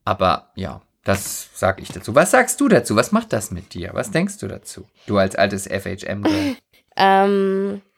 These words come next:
Speaker 2: also, ich hab's ja andersrum gemacht, als mir zweimal Playboy angeboten wurde, hab ich immer gesagt, für mich würde das nur in Frage kommen, wenn ich es schauspielmäßig
Speaker 1: Wenn eine Million wert.
Speaker 2: Wenn ich scha-, wenn ich es, das auch,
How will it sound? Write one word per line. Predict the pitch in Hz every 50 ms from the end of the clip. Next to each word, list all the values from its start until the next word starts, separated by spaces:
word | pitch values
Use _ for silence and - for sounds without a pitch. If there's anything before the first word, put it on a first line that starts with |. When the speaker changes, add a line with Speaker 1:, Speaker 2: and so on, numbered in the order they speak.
| _ - _ _ _ _ _ _ -
Speaker 2:
also, | - 202 208 220 240 226 - _ _ _ _ _ _ _
ich | - 233 220 - -
hab's | 269 - - - -
ja | 233 196 - - _ _ _ -
andersrum | - 190 208 220 240 262 285 320 - - - 269 269 285 294
gemacht, | 302 302 294 285 311 - 403 - - -
als | - - 202 208 - -
mir | 233 226 226 233 240 247 - _ _ _ _ -
zweimal | - - - - 196 196 214 226 220 220
Playboy | - - - 233 202 196 - - - -
angeboten | - - 214 226 240 240 262 143 - - 147 143 -
wurde, | - - 285 143
hab | 131 - -
ich | - - -
immer | - 233 233
gesagt, | 233 233 233 220 220 - -
für | 240
mich | 220 220 220 226
würde | 233 208 214 214
das | 202 - -
nur | 220 226 247
in | - - 208
Frage | - - 208 190 202 - 208
kommen, | - - 208 208 220 -
wenn | 175 190 208 -
ich | 196 - -
es | - 196 - - - _ _ _ _ _
schauspielmäßig | - - - 233 202 208 220 233 147 156 160 165
Speaker 1:
Wenn |
eine | 180 190 175
Million | 175 170 165 143 127 117 117
wert. | 113 117 120 123 131 - - - - _ _ _ _ _ _ _ -
Speaker 2:
Wenn | - - 208
ich | 226 233
scha-, | - 269 -
wenn | - 214 214 220 254
ich | 269 - -
es, | - 233 - - - - - 226
das | - - 110 -
auch, | - 110 110